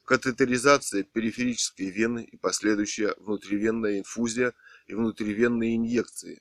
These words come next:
а именно был введён препарат дексаметазон гормональный восемь миллиграмм два миллилитра,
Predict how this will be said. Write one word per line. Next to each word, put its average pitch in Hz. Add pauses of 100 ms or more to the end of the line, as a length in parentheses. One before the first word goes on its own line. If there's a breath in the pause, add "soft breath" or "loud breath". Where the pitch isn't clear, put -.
а 104
именно 95
был 101
введён 104
препарат 101 (260)
дексаметазон 98
гормональный 110
восемь 101
миллиграмм 101
два 101
миллилитра, 101